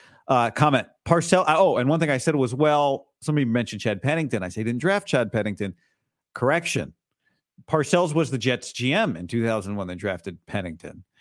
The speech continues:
He also drafted Chad Henne in oh eight when he was with the Dolphins. As the Cowboys head coach, he found Tony Romo in oh three.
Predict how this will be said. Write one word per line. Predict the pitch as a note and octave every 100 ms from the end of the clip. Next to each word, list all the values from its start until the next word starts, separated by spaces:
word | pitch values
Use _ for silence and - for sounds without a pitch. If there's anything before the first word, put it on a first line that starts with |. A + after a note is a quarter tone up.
| _ - _
He | D3
also | D#3+ E3
drafted | C3 C3+ - A2+
Chad | - A#2+
Henne | A2 B2+
in | A#2+ G#2+
oh | G2+
eight | C3+ E3+ E3+
when | A#2+
he | A#2
was | G#2+
with | G2
the |
Dolphins. | E2 C#3+ F3 F3 E3+ E3+ - _ _ _ _
As | B2+ A#2
the |
Cowboys | A#2 D3 D3 C3+
head | C3
coach, | A2+ C3+ -
he |
found | A2 A#2+ G#2+
Tony | - A#2
Romo | A2 A#2+ B2+ A#2+
in | G#2
oh | G2
three. | - - D#3+ E3+ E3 D#3+